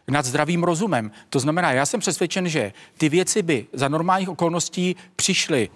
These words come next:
tak, jak přichází. A konec konců dnes už ten samý Green Deal u některých zemí je bržděn, protože některé zemi-, některé země v E U si začínají už uvědomovat, že ta rychlost té dekarbonizace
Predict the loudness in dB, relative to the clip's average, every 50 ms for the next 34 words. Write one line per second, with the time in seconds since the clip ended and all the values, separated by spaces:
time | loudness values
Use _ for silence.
0 | -10 -6 -6 -6 -2 0 0 0 0 -2 -4 -4 0 0 0 2 2 0 0 2
1 | 2 0 0 0 0 -2 -2 -2 -6 -6 -4 -2 0 0 0 0 -2 -4 -4 -4
2 | -2 -2 -2 -2 0 0 0 0 0 -2 -2 -2 -4 -6 -12 -14 -6 -2 0 0
3 | 2 2 0 0 0 0 0 2 2 0 -2 -4 -8 -10 _ -2 0 0 0 0
4 | 0 0 0 2 2 2 0 0 0 0 0 0 0 0 0 -2 0 0 0 -2
5 | 0 -2 -4 -2 -2 0 0 -2 -2 -2 0 0 0 2 0 0 -2 -2 -4 -6
6 | -10 -10 _ -4 -4 0 0 2 2 2 2 0 0 0 0 -2 -2 -2 -2 0
7 | 0 0 -2 -2 -4 -2 0 0 0 0 -2 -6 -18 _ -6 -2 0 0 0 0
8 | 0 0 2 2 2 0 -2 -2 -2 -2 0 0 0 0 0 0 0 -2 -4 -16
9 | -20 -16 -8 -4 -2 0 0 0 2 2 2 4 4 2 2 2 2 2 2 2
10 | 0 0 0 0 0 -2 -2 -2 0 0 -2 0 -2 -2 -4 -4 -4 -6